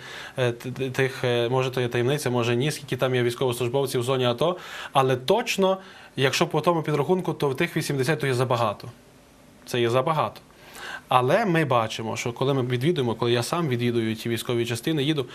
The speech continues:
я постійно бачу, що немає капеланів. Я постійно зустрічаю, що немає капеланів. Великий брак. До нас постійно телефонують: «Дайте нам капеланів», вони хочуть капеланів. Хоча, е, Генеральний штаб дає нам запит, нам дали запит, ми, вони знають, що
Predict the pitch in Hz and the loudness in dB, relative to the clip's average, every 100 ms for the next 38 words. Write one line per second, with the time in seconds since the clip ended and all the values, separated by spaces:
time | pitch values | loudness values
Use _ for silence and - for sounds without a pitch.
0 | - - - 135 131 - 180 165 165 165 | -14 -8 -2 0 0 -2 0 0 -2 -4
1 | 165 175 175 175 175 190 185 151 123 - | -4 -2 -2 -2 -4 -4 -4 -4 -10 -14
2 | - - - - - - 123 127 180 180 | -20 -20 -20 -20 -12 -6 -2 0 2 0
3 | 156 139 127 156 160 147 139 139 147 151 | -2 -2 -2 -2 -2 -6 -4 -2 -2 -2
4 | - 180 180 127 120 135 147 180 180 190 | -4 -4 -4 -2 -2 -2 0 0 0 0
5 | - - - - 139 139 143 - 165 147 | -2 -14 -8 -2 -2 -2 -2 0 0 0
6 | 143 135 151 151 123 123 139 135 143 156 | -2 0 0 0 0 0 -2 -6 -6 -4
7 | 170 160 123 123 131 131 131 147 156 160 | -4 -2 -2 -2 -4 -6 -8 -6 -2 -2
8 | 131 - - - - - - - - - | -4 -8 -16 -20 -20 -20 -20 -20 -20 -6
9 | - 131 170 160 - - - 131 123 139 | -2 2 4 2 -4 -14 0 2 4 4
10 | 151 156 147 - 156 160 185 233 147 123 | 4 2 0 0 0 2 2 2 2 2
11 | 120 107 - - 131 139 165 131 131 139 | 2 2 -4 -2 -2 2 2 2 2 0
12 | 127 123 131 127 143 143 151 143 - | 0 -2 -2 0 0 2 0 0 0